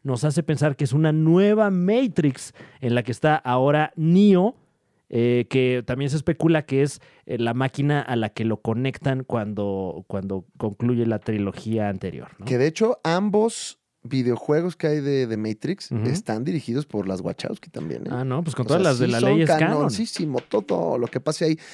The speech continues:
Speaker 2: Y pues son del dos mil y tantos, entonces seguro se ven bien acá. <laughs> Bien cúbicos, bien poligónicos.
Speaker 1: Guau.
Speaker 2: The Matrix. <laughs> A ver,
Speaker 1: Eh.
Speaker 2: eh, quiero, quiero, quiero ver cómo se ve ese asunto.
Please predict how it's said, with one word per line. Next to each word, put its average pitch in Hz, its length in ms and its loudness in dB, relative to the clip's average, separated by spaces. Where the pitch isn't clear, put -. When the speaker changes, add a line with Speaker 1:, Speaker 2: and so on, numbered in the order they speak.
Speaker 2:
Y 135 120 2
pues 139 140 -4
son 180 140 0
del 185 140 2
dos 143 120 2
mil 156 160 0
y 143 40 -4
tantos, 143 320 -2
entonces - 180 -6
seguro 139 240 2
se 113 160 2
ven 127 240 0
bien 117 400 -4
acá. - 400 -6
<laughs> - 520 -2
Bien 151 360 -2
cúbicos, 127 800 -2
bien 214 300 4
poligónicos. 247 720 2
Speaker 1:
Guau. 110 880 2
Speaker 2:
The 202 160 8
Matrix. 113 1120 -6
<laughs> - 60 -4
A 98 60 -2
ver, 104 260 0
Speaker 1:
Eh. 143 400 -2
Speaker 2:
eh, 156 60 6
quiero, 147 340 4
quiero, 151 440 4
quiero 160 160 4
ver 165 100 2
cómo 151 220 0
se 120 260 0
ve 117 400 0
ese 117 220 -2
asunto. 123 600 -4